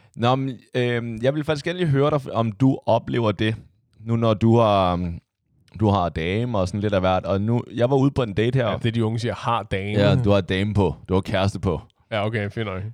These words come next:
Speaker 1: Øhm, nå, men jeg var så ude på en date, og, øhm, vi havde været ude at spise, og lækker mad, og stearinlys,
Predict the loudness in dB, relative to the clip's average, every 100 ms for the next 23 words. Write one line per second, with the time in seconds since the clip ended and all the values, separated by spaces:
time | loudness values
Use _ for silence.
0 | _ -2 2 4 2 0 -2 -2 0 2
1 | 0 -6 -2 2 4 2 2 0 2 2
2 | 2 2 0 0 -2 -2 -8 -4 2 4
3 | 4 4 4 2 2 0 -2 _ _ _
4 | _ _ _ _ -4 0 2 2 0 2
5 | 0 0 -4 -4 0 0 0 -2 -2 -2
6 | -2 -4 -6 -4 -2 -2 0 0 2 2
7 | 2 0 0 -2 -4 -6 -8 -4 -4 -2
8 | -2 0 -2 -4